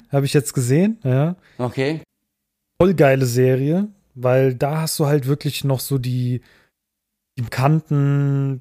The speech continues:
Speaker 1: Charaktere halt aus den Star Wars Filmen, ne? Hier der Obi-Wan, der Darth Vader und so. Ein paar neue Charaktere mit drin. Äh, du siehst hier Luke und Leia als Kinder und so. Ist echt cool, macht sehr viel Spaß zu gucken,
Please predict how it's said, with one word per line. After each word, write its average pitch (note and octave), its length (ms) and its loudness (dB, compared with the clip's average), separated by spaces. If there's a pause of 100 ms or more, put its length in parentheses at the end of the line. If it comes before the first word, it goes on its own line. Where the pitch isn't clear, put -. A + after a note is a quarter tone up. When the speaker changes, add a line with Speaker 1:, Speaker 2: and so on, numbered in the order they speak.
Speaker 1:
Charaktere C3+ 1080 0 (160)
halt C3 260 -2
aus B2 240 -6
den A#2+ 280 -4
Star F3+ 280 -4
Wars F3+ 220 0
Filmen, D#3 360 2
ne? D3 180 2
Hier C3 200 0
der C3 100 -2
Obi-Wan, C3+ 600 0
der B2+ 80 -4
Darth C3 280 -4
Vader C#3+ 320 2
und C3+ 200 -2
so. B2+ 360 -2
Ein - 840 -20
paar C#3 120 2
neue D#3+ 260 4
Charaktere C3+ 600 -2
mit C3+ 180 -2
drin. B2+ 680 -4 (220)
Äh, B2+ 300 -2
du B2 100 -6
siehst C3 300 -4
hier C3+ 500 4
Luke D3 280 0
und C#3 80 2
Leia C3+ 320 4
als C3 240 -4
Kinder C#3 360 0
und B2 180 -4
so. B2 340 -2 (480)
Ist D3 160 -4
echt - 340 -2
cool, A#3 260 -2
macht C#3+ 300 -4
sehr D#3+ 160 2
viel - 160 -6
Spaß - 280 -4
zu - 120 -10
gucken, F3 600 -2